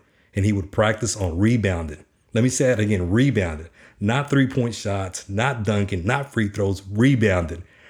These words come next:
Rodman knew what his strengths were, but more than that, he knew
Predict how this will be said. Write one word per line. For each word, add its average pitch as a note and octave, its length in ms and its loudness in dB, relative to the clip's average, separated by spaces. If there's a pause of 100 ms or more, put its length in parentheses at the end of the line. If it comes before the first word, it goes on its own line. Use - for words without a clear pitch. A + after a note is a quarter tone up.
(180)
Rodman A#2+ 440 2
knew A#2 200 4
what G#2 120 2
his G2 80 -2
strengths G#2 400 -2
were, F2 260 -8 (280)
but G2+ 140 -2
more G#2+ 200 2
than A2 180 2
that, A2+ 280 0
he G#2+ 160 0
knew G#2 360 2